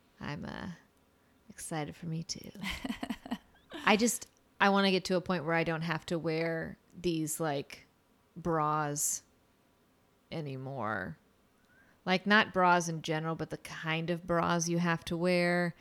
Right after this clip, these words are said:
Speaker 1: when you're having to kinda pad one side, and because the tissue expander is both larger and somehow higher up than your regular breast,
Speaker 2: Oh.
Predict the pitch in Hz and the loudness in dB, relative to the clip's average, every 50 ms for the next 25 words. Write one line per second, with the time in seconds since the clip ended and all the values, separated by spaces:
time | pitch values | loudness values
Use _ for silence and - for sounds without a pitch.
0 | - - - - _ _ - 175 185 180 170 170 160 160 156 156 156 160 156 156 | -16 -20 -20 -20 _ _ 0 0 2 2 2 0 0 0 2 2 2 2 2 0
1 | 160 156 - _ _ - 170 185 180 180 180 175 170 170 - 185 170 160 156 - | -2 -4 -6 _ _ 0 2 2 4 2 2 0 -2 -2 0 0 0 -2 -2 -2
2 | 156 170 165 165 170 165 160 165 165 165 165 - - - 196 185 180 180 180 175 | 0 2 4 4 4 4 2 0 -2 -2 0 0 2 2 4 4 6 6 6 6
3 | 175 170 - - - 160 165 - - - - 170 160 165 - 160 - - 185 170 | 4 2 -2 -4 -6 -6 -6 -8 -10 -10 -6 -4 -4 -4 -4 -4 -4 -2 0 0
4 | - 185 175 - - - 175 170 170 175 170 131 160 - - 175 156 156 160 - | 0 0 0 0 -2 0 0 0 2 2 2 2 0 0 0 0 0 0 -2 -2
5 | 156 156 147 156 165 170 160 170 165 160 160 165 - - - - - _ _ _ | -2 0 2 2 2 2 2 0 2 2 2 0 -2 -4 -10 -20 -20 _ _ _
6 | _ - 190 185 175 - - - 202 185 170 160 160 160 156 151 - - - 165 | _ 0 0 0 0 0 0 2 2 2 2 2 2 2 2 0 -2 -4 0 2
7 | 170 170 180 180 180 175 170 175 170 - - - - 175 175 170 160 165 160 156 | 4 4 6 6 6 6 6 4 4 2 -2 -4 -2 -2 0 0 0 -2 -2 0
8 | 160 165 165 165 170 175 170 170 165 160 170 170 170 165 165 160 165 170 - - | 0 0 0 2 2 0 2 2 0 0 2 2 2 4 4 2 2 2 0 -2
9 | - - 208 208 196 170 | -2 -2 -2 -2 -4 -4